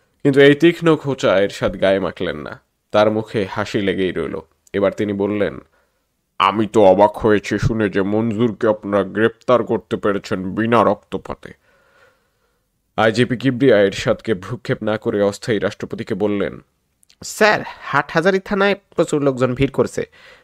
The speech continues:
Speaker 2: চট্টগ্রামের বিভাগীয় কমিশনার আমাকে জানালেন, পরিস্থিতি সামাল দেওয়া কঠিন হয়ে উঠতে পারে। মিসেস মঞ্জুর ও তার সন্তানদের নিরাপদে ঢাকায় আনা উচিত বলে ওনার মত।"
Speaker 1: এরশাদ সাত্তারকে বললেন, "স্যার, পুলিশ মঞ্জুরের বিষয়টি ট্যাকল করতে পারবে না,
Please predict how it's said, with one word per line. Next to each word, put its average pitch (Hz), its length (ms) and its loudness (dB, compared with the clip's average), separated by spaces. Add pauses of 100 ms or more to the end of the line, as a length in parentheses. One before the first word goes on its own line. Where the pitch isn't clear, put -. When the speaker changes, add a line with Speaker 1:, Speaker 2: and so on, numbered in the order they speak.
(100)
Speaker 2:
চট্টগ্রামের 165 540 2
বিভাগীয় 175 420 2
কমিশনার 185 400 0
আমাকে 175 240 0
জানালেন, 165 480 0
পরিস্থিতি 143 520 -2
সামাল 151 320 -4
দেওয়া 156 200 2
কঠিন 147 240 -2
হয়ে 147 160 2
উঠতে 107 240 -2
পারে। - 220 -6 (240)
মিসেস 110 300 -8
মঞ্জুর 131 340 0
ও 135 40 0
তার 135 140 -6
সন্তানদের 131 540 -2
নিরাপদে 131 380 0
ঢাকায় 143 300 -2
আনা 131 120 -2
উচিত 131 240 -2
বলে 139 180 0
ওনার 110 220 0
মত।" 98 200 -6 (1400)
Speaker 1:
এরশাদ 117 380 4
সাত্তারকে 107 500 0
বললেন, 101 400 -2 (1400)
"স্যার, 113 380 2 (460)
পুলিশ 139 380 2
মঞ্জুরের 120 460 2
বিষয়টি 107 400 -2
ট্যাকল 107 320 2
করতে 101 280 -2
পারবে 82 360 0
না, 65 160 -8